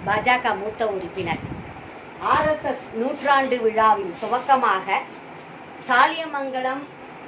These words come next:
மகரஜோதி ஐயப்பன் கோவிலில் பூஜை செய்யும் திரு ஸ்ரீனிவாசன் அவர்களுக்கு ஐயப்பன் கோவிலுக்கு வேண்டிய பூஜை பொருட்களும்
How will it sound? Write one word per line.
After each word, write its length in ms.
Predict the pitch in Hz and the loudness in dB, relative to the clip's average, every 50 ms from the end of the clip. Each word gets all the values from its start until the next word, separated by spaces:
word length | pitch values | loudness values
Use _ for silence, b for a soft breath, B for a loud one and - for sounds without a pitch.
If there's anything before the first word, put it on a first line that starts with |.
| - - - - - - - - - - - | -16 -16 -16 -16 -16 -16 -16 -16 -16 -12 0
மகரஜோதி 760 | 208 240 269 294 311 320 320 - 285 285 269 262 262 262 262 269 277 269 - 202 | 0 0 4 4 4 4 4 4 6 6 6 6 6 2 -2 -2 -4 -6 -6 -6
ஐயப்பன் 460 | 226 254 277 294 - - 277 269 262 | -2 0 0 0 2 2 2 2 2
கோவிலில் 500 | - 254 240 233 233 233 233 247 247 233 - | 0 0 0 0 -2 -4 -6 -8 -8 -8 -8
பூஜை 360 | 254 262 254 226 269 262 269 254 | -6 -6 -4 -2 0 0 0 0
செய்யும் 440 | - 262 247 226 220 240 240 247 254 247 - - - - - - | -2 -2 -2 -2 -2 -4 -4 -4 -6 -8 -10 -12 -16 -16 -14 -6
திரு 240 | - 269 240 233 | -4 -2 -2 -2
ஸ்ரீனிவாசன் 720 | 226 - 254 277 302 302 311 302 285 269 269 262 262 254 220 | -4 -4 -6 -4 -4 -2 2 6 6 6 6 6 2 0 0
அவர்களுக்கு 600 | 208 214 226 233 247 233 208 - - - 220 262 - - - - - - - - - - | 2 2 2 2 2 0 0 0 -4 -2 -2 -2 -2 -4 -10 -16 -16 -16 -16 -16 -10 -6
ஐயப்பன் 440 | - 269 294 320 311 320 302 302 - | -4 -2 -2 -2 2 2 2 2 2
கோவிலுக்கு 500 | 277 277 262 269 277 269 - - 269 269 | 2 2 2 2 2 -4 -4 -4 -4 -4
வேண்டிய 380 | 254 240 240 262 262 269 269 269 262 | -2 0 2 2 2 2 0 0 0
பூஜை 340 | 254 247 262 269 285 294 - | 0 -2 -4 -2 -2 -4 -4
பொருட்களும் 640 | 240 247 240 220 214 214 - 226 - 196 233 262 | -4 -6 -4 -4 -4 -4 -2 -2 -2 0 0 -2